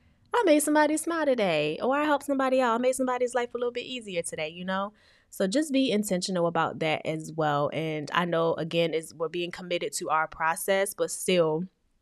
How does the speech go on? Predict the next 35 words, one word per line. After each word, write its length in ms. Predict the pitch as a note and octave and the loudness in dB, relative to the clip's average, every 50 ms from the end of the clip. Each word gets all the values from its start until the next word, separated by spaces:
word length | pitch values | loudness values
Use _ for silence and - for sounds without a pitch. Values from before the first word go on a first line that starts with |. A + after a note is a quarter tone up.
| _ _ _ _ _ _ _ _ - - | _ _ _ _ _ _ _ _ -10 -8
a 80 | - F#3+ | -6 0
part 280 | - A3 G#3+ G3+ G#3+ | 6 8 8 10 10
of 120 | A3 G#3 G3 | 8 8 8
that 200 | G3 G3 F3 F3+ | 6 6 6 6
is 160 | G#3 G3 G3+ | 4 4 4
<laughs> 20 | |
being 280 | F#3 A3+ G3+ F#3+ F#3+ F#3 | 4 6 6 6 4 2
selfish, 640 | - - F#3+ F3+ F3+ - - A3+ A3+ A3+ A#3 - - - - - - - - - _ - | 2 2 2 2 2 2 2 2 2 2 0 -4 -8 -14 -20 -20 -20 -20 -20 -20 _ -8
and 140 | - F3 F3+ | -4 -2 0
another 360 | F3 F3 F3+ F3+ F3+ F#3+ F3+ | 0 2 2 2 2 2 0
part 260 | - - F3 E3+ E3+ | 0 0 0 0 2
of 160 | E3+ E3 D#3 | 0 0 0
it 160 | E3 D#3+ - | -2 -2 -2
is 200 | - E3 D#3+ D#3+ - | -4 -6 -6 -4 -2
also 400 | F3 F3 F3 E3+ - - D#3+ D3 | 0 0 0 0 -2 -4 -4 -2
serving. 560 | D3+ - - - F3 E3 D#3 C#3+ D3+ D3+ D3 | -2 -2 0 0 2 2 0 -2 -4 -6 -8
We're 100 | - D3+ | -8 -8
here 260 | E3 D#3+ F#3 F3 F3 E3+ | -6 -4 -4 -2 -2 -2
to 200 | - - F#3 E3+ | -4 -4 -6 -6
serve 440 | D#3+ - - F#3+ F3+ F3 E3+ E3 - - | -4 -2 0 2 2 2 2 0 -2 -4
as 240 | - E3 D#3+ D#3+ D#3+ | -6 -8 -8 -10 -10
well. 480 | D3+ D#3+ - - - - - - F#3+ - _ _ _ _ _ _ _ _ _ _ _ _ _ _ _ _ - _ - - - _ - - _ _ _ _ _ _ _ - - - - - - - - - | -8 -6 -6 -6 -6 -8 -10 -12 -14 -16 _ _ _ _ _ _ _ _ _ _ _ _ _ _ _ _ -20 _ -20 -20 -20 _ -18 -20 _ _ _ _ _ _ _ -18 -16 -14 -14 -16 -16 -16 -18 -16
So 300 | - - - - G#3+ G3+ | -16 -12 -8 -6 -4 -4
yes, 640 | G3 F#3+ F#3 F#3+ F#3+ F#3 F3 E3 F3 - - - - _ | -4 -4 -2 -2 -2 -2 -2 -2 -4 -6 -8 -10 -8 _
that 280 | F#3 F3+ A3 B3+ - | -4 -2 -2 -2 -4
is 180 | - B3+ B3 - | -4 -6 -6 -2
all 200 | - - G3 G#3 | 0 2 4 4
we 160 | G#3+ A#3 A#3+ A3+ | 4 2 0 -2
have 420 | G#3 G#3 F#3 F3 F3+ F#3+ A3 A3 | -2 -2 0 2 2 2 0 0
for 120 | - G3+ | -2 -4
this 260 | F#3 F#3 F3 E3+ - - | -2 0 -2 -2 -4 -2
episode. 920 | - - A#3+ - A#3+ A3+ - - A3+ G#3+ G#3 G3+ G3+ G3 G3 G3 G3 F#3+ - - | -2 -2 0 0 -2 -2 0 0 2 2 2 2 2 0 0 -2 -4 -4 -6 -4
I 200 | - F3 E3 E3+ - | -2 0 0 0 -2
pray 420 | - - A3+ A3 G#3 G3+ G3+ G#3 G3+ | -6 -4 -2 0 2 2 2 2 0
that 500 | F3+ F#3 F3+ F3 E3+ D#3+ D#3 D3+ - - | 0 0 0 0 0 -2 -2 -4 -6 -10